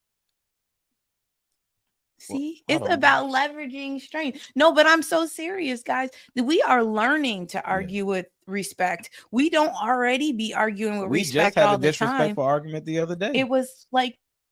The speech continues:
Speaker 2: Wednesday.
Speaker 1: Like, in, in a real way, it's not like, you know, anything that, that's why we put it up there literally like that,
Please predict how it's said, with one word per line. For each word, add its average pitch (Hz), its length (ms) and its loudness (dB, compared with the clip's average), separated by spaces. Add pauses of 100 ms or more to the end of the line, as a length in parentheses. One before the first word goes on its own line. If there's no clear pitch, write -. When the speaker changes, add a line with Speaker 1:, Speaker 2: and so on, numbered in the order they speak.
(200)
Speaker 2:
Wednesday. 403 760 -6
Speaker 1:
Like, 147 240 4
in, 151 140 -4
in 156 120 -4
a 156 80 -2
real 180 220 0
way, 180 280 -2
it's 151 100 -4
not 175 180 2
like, 147 240 0
you 135 160 -4
know, 139 200 -2
anything 170 400 -6
that, 123 100 -6
that's 156 180 2
why 160 100 2
we 147 180 0
put 160 260 -6
it 131 100 -4
up 143 160 2
there 120 180 -2
literally 127 380 -2
like 123 300 0
that, 101 180 -6